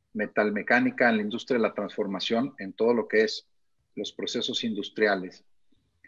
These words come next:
Eh, ¿nos pudieras tú compartir alguna, a-, algunos de los retos y cuáles pueden ser algunas de las prácticas que tú has podido vivir, eh, que ayudan a tener una buena práctica laboral en la industria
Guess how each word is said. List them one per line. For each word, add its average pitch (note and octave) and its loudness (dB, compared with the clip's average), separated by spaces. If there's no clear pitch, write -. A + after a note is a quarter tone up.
Eh, G#2+ 2
¿nos A2+ -2
pudieras C3 4
tú D3 2
compartir C3 2
alguna, B2+ 2
a-, A#2 -2
algunos B2+ 0
de B2+ 6
los G#2+ 4
retos - 0
y - -18
cuáles A#2+ 0
pueden A#2+ 2
ser B2 0
algunas A#2+ 0
de A2 0
las G2+ -2
prácticas - -2
que G#2+ -6
tú - -2
has G#2+ -2
podido G#2+ -2
vivir, G#2 -2
eh, G2+ -6
que - -4
ayudan A#2 2
a G#2+ -4
tener A2 -2
una A#2+ 0
buena A2+ -2
práctica A2+ 0
laboral G2 -2
en F#2+ -12
la F#2+ -10
industria A2 -10